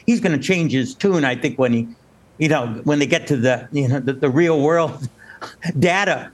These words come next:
in their December meeting. But I think this does make for a good year-end rally. I don't think, I'm not necessarily true, and then the question you asked Josh about,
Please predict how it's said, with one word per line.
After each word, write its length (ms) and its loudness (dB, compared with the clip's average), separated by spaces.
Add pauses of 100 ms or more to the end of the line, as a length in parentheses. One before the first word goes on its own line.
(140)
in 160 2
their 120 2
December 840 0
meeting. 480 2
But 100 2
I 140 0
think 180 -2
this 160 0
does 320 0
make 220 0
for 160 2
a 40 0
good 560 2 (200)
year-end 1080 0
rally. 480 0 (300)
I 60 2
don't 220 0
think, 280 2
I'm 160 0
not 200 0
necessarily 400 2
true, 360 2
and 120 0
then 100 2
the 80 0
question 380 -2
you 100 2
asked 260 0
Josh 360 -2
about, 260 -2